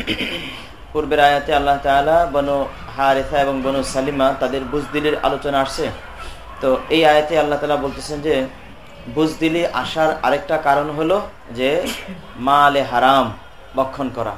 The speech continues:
কেউ যখন হারাম খেতে থাকে, তখন হারাম খেলে এর আসর এটা হয় যে সে বুজদিল হয়ে যায়,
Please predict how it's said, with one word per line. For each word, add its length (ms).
কেউ 180
যখন 320
হারাম 300
খেতে 260
থাকে, 320
তখন 220
হারাম 400
খেলে 340
এর 200
আসর 440
এটা 260
হয় 280
যে 120
সে 240
বুজদিল 480
হয়ে 220
যায়, 220